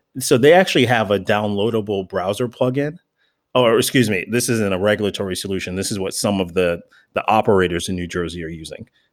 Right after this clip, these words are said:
where there's a, there's a downloadable plugin, I guess that's it, that every new player has to download before they can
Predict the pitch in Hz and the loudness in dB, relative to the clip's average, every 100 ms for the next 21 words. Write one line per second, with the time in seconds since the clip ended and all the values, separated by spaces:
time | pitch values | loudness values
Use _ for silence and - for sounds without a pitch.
0 | - 101 104 98 90 87 107 98 87 104 | -6 0 0 2 0 0 -2 0 0 2
1 | 110 107 110 104 95 87 - 98 101 113 | 2 4 4 2 0 -4 -2 0 2 0
2 | 120 135 98 95 92 101 - 92 - _ | 0 0 -4 -4 -4 -4 -6 -8 -10 _
3 | _ _ _ 104 95 90 - - 113 110 | _ _ _ -2 0 -2 -6 -2 0 4
4 | 113 104 110 - 104 104 104 98 - 98 | 4 4 2 2 2 4 4 2 0 -2
5 | 95 95 101 104 87 87 - 104 101 98 | 0 0 2 0 -2 -8 -4 -2 0 0
6 | 98 95 92 | 0 -2 -2